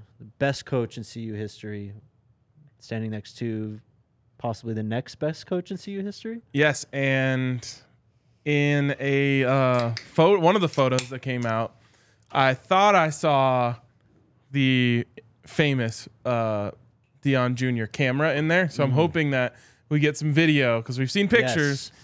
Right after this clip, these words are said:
Speaker 2: I'm thinking that next Well Off video will have, uh, some of the interaction between Coach Prime, uh, and the great Bill McCartney. And, and sadly, I, I, I'm sure a lot of our listeners don't know this, but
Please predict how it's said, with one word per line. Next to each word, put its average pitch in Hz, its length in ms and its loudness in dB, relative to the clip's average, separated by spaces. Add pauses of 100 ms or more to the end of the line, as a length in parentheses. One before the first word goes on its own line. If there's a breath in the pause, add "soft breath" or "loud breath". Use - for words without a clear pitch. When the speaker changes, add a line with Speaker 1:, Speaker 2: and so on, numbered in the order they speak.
(220 soft breath)
Speaker 2:
I'm 139 140 -2
thinking 170 340 0
that 139 160 4
next 151 260 2
Well 139 200 4
Off 123 220 4
video 120 340 2
will 113 120 0
have, 113 360 2
uh, 110 220 0
some 123 180 -4
of 120 60 -2
the 120 100 -2
interaction 117 520 -2
between 113 460 -6 (360 soft breath)
Coach 135 300 0
Prime, 123 460 2 (380 soft breath)
uh, 120 340 2
and 123 380 -2
the 123 120 -4
great 127 240 0
Bill 123 140 0
McCartney. 120 520 0
And, 113 180 -4 (100)
and 131 120 -4
sadly, 147 480 2
I, 123 140 0
I, 123 180 -2 (380)
I'm 123 140 -2
sure 127 180 -2
a 120 60 2
lot 120 160 2
of 120 80 -2
our 117 100 0
listeners 120 320 -6
don't 147 200 0
know 101 120 -6
this, 110 160 -8
but 107 220 -6